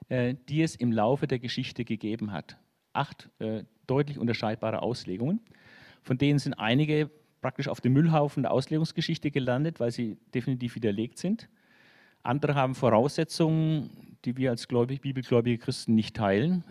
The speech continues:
die wir auch als völlig inakzeptabel finden. Also es bleiben am Schluss dann nicht acht übrig, <laughs> sondern, ähm, zwei oder drei bleiben übrig.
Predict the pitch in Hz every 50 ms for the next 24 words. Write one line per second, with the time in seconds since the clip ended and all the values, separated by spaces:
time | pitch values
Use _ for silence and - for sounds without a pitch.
0 | 120 - - 120 120 120 117 107 98 - - 120 123 - - - _ _ _ 113
1 | 107 - - - _ _ - - 147 135 - - 135 139 147 131 - - 156 -
2 | - - 131 127 127 - - 123 120 123 147 - 120 - 147 131 - 131 120 120
3 | 123 135 120 117 - - 131 - - 117 113 110 - - - 113 - - - 123
4 | 123 - 92 82 - - - - _ _ - - - - - - - - - -
5 | - - - - - - 120 117 127 131 123 113 - - - 120 117 107 107 104
6 | 92 82 80 - - _ _ _ _ _ _ _ _ _ _ _ _ _ _ -
7 | - 139 120 127 131 123 107 - - 110 95 101 107 117 113 - 113 98 104 113
8 | 107 - 113 113 - 113 104 - -